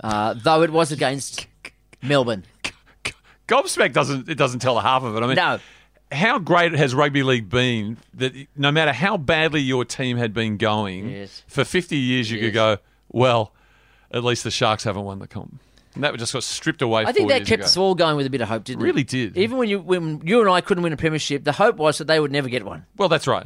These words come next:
Speaker 1: You know.
Speaker 2: There's always someone who's suffering more than you.
Speaker 1: Look
Speaker 2: The
Speaker 1: in your,
Speaker 2: Schadenfreude
Speaker 1: yeah,
Speaker 2: or
Speaker 1: Schadenfreude.
Speaker 2: whatever.
Speaker 1: Look in your
Speaker 2: Yeah.
Speaker 1: cupboard. No
Speaker 2: Yeah.
Speaker 1: silverware.
Speaker 2: Yeah.
Speaker 1: Nothing.
Speaker 2: Yeah.
Speaker 1: Open
Speaker 2: May-,
Speaker 1: up the
Speaker 2: maybe an
Speaker 1: silver-
Speaker 2: Amco Cup. But who,
Speaker 1: Maybe.
Speaker 2: who remembers that?
Speaker 1: Who remembers that, you know? And, and to me, they're still Johnny come latelys.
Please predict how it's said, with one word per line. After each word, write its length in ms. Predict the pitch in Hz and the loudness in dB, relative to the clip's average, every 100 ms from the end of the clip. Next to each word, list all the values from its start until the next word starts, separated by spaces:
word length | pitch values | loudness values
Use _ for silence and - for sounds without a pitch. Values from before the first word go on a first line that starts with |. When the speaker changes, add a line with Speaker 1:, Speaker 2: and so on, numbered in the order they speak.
| 117 | -4
Speaker 1:
You 140 | 156 | 0
know. 120 | 143 120 | 2 2
Speaker 2:
There's 100 | 151 | 2
always 240 | 214 220 | 2 4
someone 220 | - 185 165 | 2 2 0
who's 80 | |
suffering 340 | - 160 151 131 | 0 0 0 0
more 160 | 131 | 2
than 140 | 117 113 | 2 2
you. 80 | 233 | 2
Speaker 1:
Look 80 | |
Speaker 2:
The 80 | 233 | 2
Speaker 1:
in 40 | 220 | 0
your, 100 | 175 | 2
Speaker 2:
Schadenfreude 240 | 127 113 | 2 2
Speaker 1:
yeah, 80 | - | 2
Speaker 2:
or 60 | 226 | 4
Speaker 1:
Schadenfreude. 80 | 233 | 2
Speaker 2:
whatever. 260 | 202 196 | 2 0
Speaker 1:
Look 140 | 226 254 | 0 0
in 80 | |
your 100 | 214 | -2
Speaker 2:
Yeah. 80 | - | -2
Speaker 1:
cupboard. 280 | 165 113 101 | -2 -2 0
No 80 | 165 | 0
Speaker 2:
Yeah. 20 | |
Speaker 1:
silverware. 460 | - 151 113 98 92 | 2 -2 -2 -4 0
Speaker 2:
Yeah. 140 | 113 87 - | -2 -2 -2
Speaker 1:
Nothing. 300 | 175 117 - _ | -2 -2 -12 _
Speaker 2:
Yeah. 140 | 127 92 _ | -4 -4 _
Speaker 1:
Open 100 | - 170 | 2 2
Speaker 2:
May-, 100 | 165 | 2
Speaker 1:
up 140 | - | -2
the 40 | 165 | 0
Speaker 2:
maybe 220 | 180 165 | 2 2
an 60 | |
Speaker 1:
silver- 340 | 151 135 - 117 | 2 0 0 -2
Speaker 2:
Amco 40 | - | -2
Cup. 220 | 113 - - - 220 | -4 -4 -20 -20 -4
But 200 | 247 - | 0 4
who, 140 | 208 | 4
Speaker 1:
Maybe. 140 | 202 - | 2 -2
Speaker 2:
who 120 | - 226 | 0 4
remembers 400 | 196 185 170 147 | 4 4 2 4
that? 160 | 156 | 4
Speaker 1:
Who 60 | 262 | 6
remembers 420 | 226 214 175 143 | 6 4 2 0
that, 240 | 139 135 135 | 0 0 0
you 100 | 147 | -2
know? 180 | 143 151 | 0 0
And, 360 | 196 202 202 | 0 -4 -6
and 180 | 214 214 | -8 -8
to 80 | - | -4
me, 180 | 285 285 | 0 2
they're 140 | 233 | 4
still 200 | 208 208 | 2 0
Johnny 280 | 175 170 156 | -2 0 -2
come 160 | 135 123 | -4 -2
latelys. 360 | 120 127 104 | -2 -4 -8